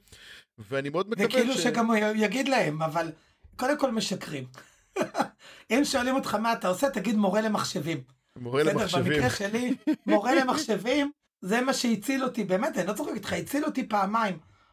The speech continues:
Speaker 2: המורה למחשבים הזה הציל אותי פעמיים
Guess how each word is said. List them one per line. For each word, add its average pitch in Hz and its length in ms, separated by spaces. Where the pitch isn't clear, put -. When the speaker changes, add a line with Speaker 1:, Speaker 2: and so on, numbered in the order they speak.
Speaker 2:
המורה 170 480
למחשבים 220 580
הזה 226 180
הציל 220 260
אותי 214 220
פעמיים 190 540